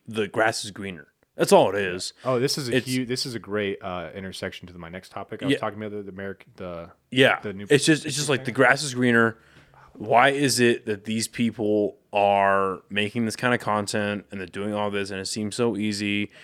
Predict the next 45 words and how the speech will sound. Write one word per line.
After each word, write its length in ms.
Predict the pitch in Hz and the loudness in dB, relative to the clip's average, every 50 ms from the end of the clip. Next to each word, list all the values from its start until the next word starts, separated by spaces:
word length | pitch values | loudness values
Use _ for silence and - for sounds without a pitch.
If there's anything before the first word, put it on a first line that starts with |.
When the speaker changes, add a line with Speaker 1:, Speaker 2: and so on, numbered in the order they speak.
| - - - _ - | -20 -20 -20 _ -12
Speaker 1:
and 80 | - 101 | -8 -6
they're 100 | 92 92 | -4 -4
making, 400 | 98 98 104 107 110 107 104 95 | -2 -4 -4 -4 -4 -6 -4 -4
they 80 | 95 | -6
have 120 | 98 92 90 | -6 -4 -2
all 80 | 92 | 2
their 120 | 107 120 120 | 2 2 2
brand 400 | 117 127 127 123 123 123 120 113 | 2 2 2 2 2 2 2 2
deals, 240 | 123 123 123 110 | 4 4 4 2
they're 80 | 104 104 | 0 -2
making 200 | 104 104 - 110 | -4 -4 -4 -2
all 120 | 107 107 123 | -2 0 0
this 160 | 139 135 - | 0 0 0
money, 500 | 156 170 185 180 143 110 101 101 107 - _ _ _ _ _ _ _ _ _ _ _ - | 2 4 6 6 6 4 2 2 -2 -8 _ _ _ _ _ _ _ _ _ _ _ 2
and 100 | 135 139 | 6 6
Speaker 2:
They're 80 | 143 147 | 6 6
Speaker 1:
I 40 | |
Speaker 2:
not 80 | 127 - | 6 6
Speaker 1:
get 120 | 139 160 | 6 8
Speaker 2:
doing 40 | 165 | 8
Speaker 1:
it. 200 | 147 117 - - | 8 8 6 2
Speaker 2:
anything. 220 | 92 85 82 87 _ _ _ - | -8 -12 -14 -16 _ _ _ -2
Speaker 1:
Well, 220 | 127 131 156 160 160 | 4 6 6 6 6
and 120 | 160 165 | 6 6
I 100 | 165 160 | 4 4
get 260 | 131 110 139 165 180 | 4 6 8 10 12
it. 280 | 170 139 107 - - _ _ - | 12 10 8 6 0 _ _ 2
Like, 500 | 131 127 113 104 98 - - - - - _ _ _ _ _ _ _ _ _ _ _ - - 135 135 113 | 6 6 6 6 4 0 -8 -18 -20 -20 _ _ _ _ _ _ _ _ _ _ _ -20 -14 -12 -2 6
but 220 | 127 151 139 135 147 | 6 6 6 8 8
what 120 | 151 151 | 10 10
I 80 | 147 147 | 10 10
would, 300 | 147 147 139 127 - 131 | 8 6 4 2 0 4
what 140 | 139 151 | 6 6
I 80 | 156 160 | 8 8
would 180 | 170 160 135 - | 8 6 6 4
push 220 | - 143 123 - | 2 0 0 0
back 340 | - 120 120 120 143 - 131 | 4 4 6 6 6 6 4
on 140 | 120 113 104 | 2 4 4
that 260 | 104 101 101 - - | 2 2 0 -2 -4
is, 140 | 110 107 113 | -6 -2 0
like, 220 | 107 98 92 80 - _ _ _ - - - - - - - - _ - - - _ _ _ _ _ _ _ _ _ _ _ - | 0 0 0 -2 -8 _ _ _ -20 -20 -20 -20 -20 -20 -20 -20 _ -20 -20 -20 _ _ _ _ _ _ _ _ _ _ _ 0
personally 560 | - 156 175 175 - - 202 196 180 180 160 | 6 8 8 8 8 8 8 10 10 10 8
speaking, 560 | - - 165 147 131 - - 98 85 65 - _ _ _ _ _ _ _ _ _ _ _ _ _ _ _ _ _ _ _ _ _ - - _ - | 8 8 8 8 8 8 4 -4 -10 -10 -12 _ _ _ _ _ _ _ _ _ _ _ _ _ _ _ _ _ _ _ _ _ -20 -10 _ 2
I 140 | - 123 135 | 4 4 6
work 680 | 139 131 147 147 147 147 127 - - - - - - | 8 10 10 12 12 10 8 4 -6 -12 -14 -16 -18